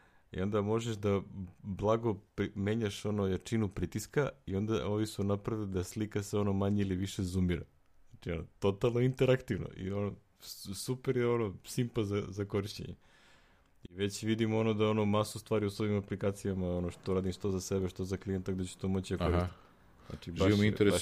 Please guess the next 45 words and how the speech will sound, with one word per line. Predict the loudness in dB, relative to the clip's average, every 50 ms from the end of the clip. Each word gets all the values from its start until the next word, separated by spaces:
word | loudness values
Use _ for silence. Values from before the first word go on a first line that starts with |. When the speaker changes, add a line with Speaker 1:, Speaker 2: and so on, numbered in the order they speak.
| 6 6 8
Speaker 1:
baš | 8
je | 8
dobro. | 8 8 8
Speaker 2:
razlika, | 8 6 6 4 2 2 2 4 6 6 8
ono, | 8 6 4 0
kad, | 0 0 -2 -2 -2
kad | 0 -2 0 2 2
uzmem | 2 2 2 2 2
ovaj | 2 2 2 2 2
Magic, | 2 2 0 0 0 -4 -6 -8 -10 _ _ _ _ _ _ -2
Magic | 2 4 6 6 6 6 6 4 2 2 -2
Trackpad | 2 4 4 4 4 2 4 6 6 6 6
dva, | 4 4 6 6 6
je | 6 4 2 0 -2
li, | -2 -4 -4 -4
ovaj, | -4 -2 -2 -2 -4 -4
kad | -6 -4 -4 -4 -2
budem | -2 -2 -2 -2 -4 -4 -8
kupio, | -6 -6 -6 -4 0 2 2 4
ako | 4 2 0 -6 -4
budem | -2 0 0 0 0
kupio, | -2 -2
da | 0 0
vidimo, | 0 0 0 0 0 0 -2 -4 -8 -16 -20 -20 -20 -10 -4
da | 2 4 4 8
dođeš | 8 8 8 8 8 6 6
da | 6 6
uporedimo, | 4 6 6 6 8 8 8 6 4 2 2 0
ovaj, | -2 -2 -2 -2 -2 -2 -4 -6 -12 _ _ -20 -20
<laughs> | -20 -20 -16 -12 -8 -8 -2
kako | 4 4 4 4 4 0 -2 -2
se, | 0 -2 -4 -4 -4 -10 -16 -12 -8
Speaker 1:
A, | -4 0 4
Speaker 2:
ka-, | 4 6 4
Speaker 1:
može, | 4 2 0 2
Speaker 2:
ka-, | 4 4 6
Speaker 1:
može. | 8 8 8 8 8
Speaker 2:
utisak | 8 8 6 6 4 2 2 4 6 6 6 6 4 2 4
i | 6 6
ovo, | 8 8 6 6
ono. | 6 4 4
E, | 6 6 6 6
inače | 6 4 0 0 0 -2
nismo | 0 0 -2 -4 -2 -2 2
rekli, | 2 2 0 2 0 0 0 0